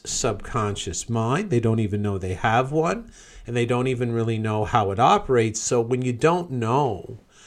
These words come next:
that repetitive content can change your behavior, you're really wide open psychically for this kind of manipulation. Even during, uh, the eighties, there was a show called The Cosby Show.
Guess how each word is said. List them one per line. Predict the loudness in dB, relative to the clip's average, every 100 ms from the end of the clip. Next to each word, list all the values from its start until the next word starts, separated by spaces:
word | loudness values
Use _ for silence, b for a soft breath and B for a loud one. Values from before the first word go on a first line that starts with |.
| B B
that | -2 0
repetitive | 2 4 4 4 0 -4
content | 2 4 4 0 -4 -2
can | -6
change | -2 0 0 0
your | -2
behavior, | -2 0 2 2 0 -2 -2 -4 B B B -2
you're | 2 2
really | 4 6 8 6 2
wide | -2 4 8 10 10 8
open | 6 4 4 4 -2 -2
psychically | 0 4 4 4 0 0 -2 -4 -6 -12 B B -10
for | 2 2
this | 4 0
kind | 2 2 2
of | 0
manipulation. | 0 0 0 0 4 6 6 2 -8 -12 B B B
Even | -2 0 0
during, | -2 0 2 2 0 -2 -4
uh, | 0 0
the | 0 -2
eighties, | 4 4 4 -2 -2
there | 0
was | 0 0
a | -2
show | 2 4 4
called | 2 -2 -2
The | -4
Cosby | 0 4 4 2 -2 -10
Show. | -8 -8 -10